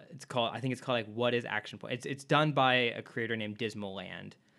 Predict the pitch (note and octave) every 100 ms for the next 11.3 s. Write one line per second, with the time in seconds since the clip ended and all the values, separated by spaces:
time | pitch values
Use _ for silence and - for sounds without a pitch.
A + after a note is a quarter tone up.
0 | _ _ - A2 A2+ B2+ A2+ - A2+ A2+
1 | A#2+ A#2 - A#2+ A#2 A2+ A2+ G#2+ G#2 G#2
2 | G2+ G#2 G#2+ G2 G2+ - A2+ G2+ A2+ G#2+
3 | G#2+ G2+ A2 G2+ G2 F#2+ F#2+ F#2+ F#2+ -
4 | _ _ _ _ - G#2 F#2+ - G1+ -
5 | _ _ _ _ _ - - B2+ B2 C#3
6 | C3+ B2+ - E3 C#3+ A#2+ - - - -
7 | B2+ C3 A#2 C3 B2 - - _ _ _
8 | _ _ - C#3+ C#3 C#3 B2 - D3+ C#3+
9 | C#3+ C#3 - C3+ C3+ B2+ C3 C3+ B2 A#2+
10 | B2+ C3+ C3+ C3+ B2 A#2+ B2 C#3 C#3 B2
11 | A#2+ A2+